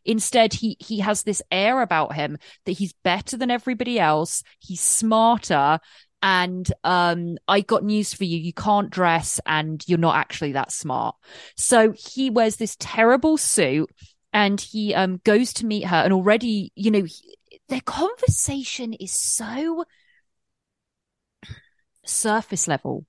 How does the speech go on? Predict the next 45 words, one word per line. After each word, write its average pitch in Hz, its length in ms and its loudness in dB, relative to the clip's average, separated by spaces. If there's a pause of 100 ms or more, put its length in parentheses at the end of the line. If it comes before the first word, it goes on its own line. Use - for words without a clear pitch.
those 156 320 4
two. 151 240 0
And 226 100 2
I 302 160 2
understand 294 600 -2
they're 226 180 2
on 208 140 2
a 208 60 0
T - 280 -4
V 202 160 -2
show 180 320 0
and 175 100 0
you're 190 280 2
guarded 233 500 4
when 190 140 -4
you're 190 100 -4
not 190 140 -4
used 175 180 -8
to - 60 -6
cameras. 151 400 -2
They're 185 100 2
not 190 220 2
actors. - 600 -2 (280)
I 220 100 6
mean, 196 160 0
if 175 140 -2
Kate 170 200 -2
and 170 100 -2
I 190 180 4
were 160 100 -2
on 151 160 -4
T 151 200 -6
V, 156 180 -4
we're 226 120 2
naturals. 254 680 -2
We 226 220 0
know 208 400 6
what 185 440 4
we're 185 140 -4
doing. 139 480 0
We 190 220 2
know 185 140 2
how 160 180 0
to - 100 -10
behave. 147 500 -4